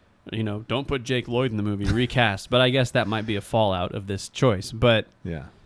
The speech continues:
Speaker 1: but not for the sake of recasting, for the sake of the characters being on a more even playing field.
Speaker 2: Sure. Yeah, yeah, yeah.
Speaker 1: You know?
Speaker 2: Yeah, it makes a lot of sense to me. I think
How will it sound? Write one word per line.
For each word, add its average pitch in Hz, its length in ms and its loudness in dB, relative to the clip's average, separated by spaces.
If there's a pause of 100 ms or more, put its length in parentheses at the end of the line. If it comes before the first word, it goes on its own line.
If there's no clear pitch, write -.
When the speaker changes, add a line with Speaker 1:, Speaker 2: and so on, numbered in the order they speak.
(1080)
Speaker 1:
but 131 160 2
not 143 240 2
for 131 80 2
the 117 80 2
sake 117 240 0
of 98 100 -8
recasting, 98 640 -2
for 113 140 -4
the 104 100 -4
sake 113 460 -4
of 104 320 -6
the 104 60 -8
characters 107 520 -6
being 104 540 -4
on 101 160 -6
a 98 40 -6
more 104 280 -4
even 104 400 -4
playing 110 460 -6
field. - 440 -16 (380)
Speaker 2:
Sure. 127 300 4 (120)
Yeah, 98 160 4
yeah, 90 140 2
yeah. 90 80 -2
Speaker 1:
You 107 120 0
know? 104 240 -2 (760)
Speaker 2:
Yeah, 104 160 4
it 101 120 4
makes 110 180 2
a - 20 4
lot 98 100 4
of 82 60 -2
sense 80 200 -8
to - 80 -10
me. 82 120 -2
I 82 60 0
think 87 320 -4